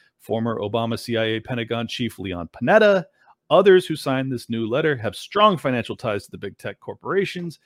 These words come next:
whose power they are defending in the name of national security, including Morell, Panetta, former Bush na-, National Security Advisor Fran Townsend.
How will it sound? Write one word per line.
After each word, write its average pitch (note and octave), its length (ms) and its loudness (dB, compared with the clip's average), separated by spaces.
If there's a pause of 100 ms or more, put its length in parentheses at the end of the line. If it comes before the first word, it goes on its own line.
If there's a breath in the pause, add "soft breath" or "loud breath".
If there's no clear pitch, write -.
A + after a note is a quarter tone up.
(160 soft breath)
whose F#3 200 -4
power C#3 400 0
they A#2 160 -2
are A2+ 140 -2
defending E3 580 -6
in A2+ 80 -4
the A2 60 -4
name D3 380 -2
of A#2 160 -6
national A#2+ 420 -6
security, C3+ 680 -8 (400)
including G2+ 460 -10
Morell, C3 420 2
Panetta, A#2 520 -2
former G#2 280 -6
Bush G#2+ 320 -8
na-, G#2+ 140 -8 (240)
National G#2+ 340 -10
Security A2 480 -10
Advisor G2+ 480 -8
Fran - 440 -12
Townsend. C#3 680 0